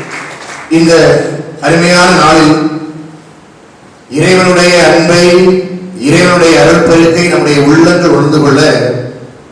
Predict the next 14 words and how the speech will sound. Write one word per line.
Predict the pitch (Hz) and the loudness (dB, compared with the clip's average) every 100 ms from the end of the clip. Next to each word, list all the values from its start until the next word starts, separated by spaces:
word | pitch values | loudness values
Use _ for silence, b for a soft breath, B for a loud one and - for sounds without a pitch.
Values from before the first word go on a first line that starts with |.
| - - - - - - - - | -20 -20 -20 -20 -20 -20 -20 -14
இந்த | 110 | -8
சமூகத்தில் | 110 - 135 160 165 135 120 | -6 -4 -2 0 0 -2 -4
இங்க | 120 120 | -4 -2
பாருங்க, | 127 127 131 127 127 - - - - | -2 -2 -4 -6 -8 -12 -16 -20 -18
ஏழை | 107 123 143 147 147 147 | -8 -2 0 2 2 2
வீட்டு | 135 139 - | 0 0 -2
பிள்ளை | 127 - 131 131 135 139 | -2 -2 0 0 0 0
கூட | 135 143 156 165 - - - - | 0 2 2 0 -2 -6 -12 -10
மாநிலத்தில் | 110 127 131 127 123 127 117 113 110 | -4 -2 0 -2 -2 -4 -4 -6 -6
முதல் | 120 117 117 117 - - - - - | -4 -4 -4 -4 -8 -12 -20 -20 -18
இடம் | 117 113 117 113 | -12 -8 -8 -6
பெற | 110 | -6
முடியுது. | 107 107 113 110 101 - - - - - - - - - - | -6 -6 -6 -6 -8 -10 -14 -18 -20 -20 -20 -20 -20 -20 -16
எல்லாரும் | 95 113 117 131 131 135 135 - | -8 -4 0 0 0 0 -2 -6